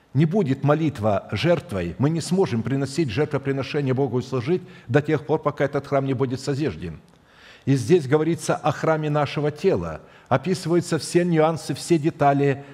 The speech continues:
которые сложно схватить нашим разумом, и для этого надо приготавливать свое сердце к слушанию. Только Святой Дух нам поможет определиться, потому что речь будет идти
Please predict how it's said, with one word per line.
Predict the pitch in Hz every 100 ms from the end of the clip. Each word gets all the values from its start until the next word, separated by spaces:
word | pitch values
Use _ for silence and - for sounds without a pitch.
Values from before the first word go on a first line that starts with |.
| - - -
которые | 151 175 170 156
сложно | - 147 220 156 135
схватить | 131 139 147 160 147
нашим | 139 143 - 127
разумом, | 151 156 117 123 113 - - -
и | 147 139
для | 139
этого | 165 147
надо | 151 160 147
приготавливать | 147 156 180 196 127 123 127
свое | 151 139
сердце | 139 156 147 135
к | -
слушанию. | 175 175 - 110 92 82 71 - - - -
Только | 180 180 180
Святой | - 180 180 175
Дух | 214 214 -
нам | 143 135
поможет | - 156 180 156 127 - - - - _ _
определиться, | - 123 156 135 196 196 - - 101 90 - - - _ -
потому | 135 160 165
что | - 156 -
речь | 120 196 160
будет | 156 160 151 147
идти | 139 170 170 143